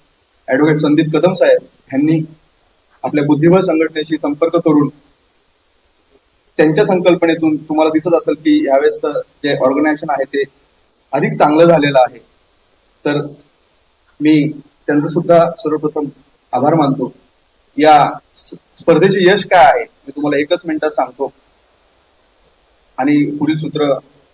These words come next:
संयोजकांकडे देतो की आत्ता आमच्याच कॉलेजमध्ये जे कॉमर्सचे आता प्राध्यापक आहेत प्रतीक कामठे, हे आपल्याच इथं असं विद्यार्थी म्हणून खेळायचे आणि हे खेळताना म्हणजे बुद्धिबळाचं काहीच, अ,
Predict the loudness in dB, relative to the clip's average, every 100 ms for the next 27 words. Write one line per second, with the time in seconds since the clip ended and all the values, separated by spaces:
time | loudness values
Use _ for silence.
0 | _ -4 -2 0 -2 -2 -2 -2 -2 -4
1 | -10 _ _ _ _ -4 -4 -6 -14 _
2 | _ -6 -6 2 4 4 2 -8 _ _
3 | _ _ _ _ -4 -2 0 0 4 4
4 | 4 0 0 -2 -4 _ -6 -2 2 2
5 | 2 2 2 4 2 2 -2 0 0 2
6 | 0 0 -4 -2 0 2 0 -4 -8 -10
7 | _ _ _ _ _ _ -4 0 0 0
8 | 0 0 2 4 4 0 2 2 2 0
9 | 0 0 0 0 -2 -6 -10 _ _ _
10 | _ _ -2 2 2 4 2 4 4 4
11 | 0 -6 _ _ _ _ _ _ _ -4
12 | 0 2 2 2 4 4 4 4 2 2
13 | -12 0 4 6 4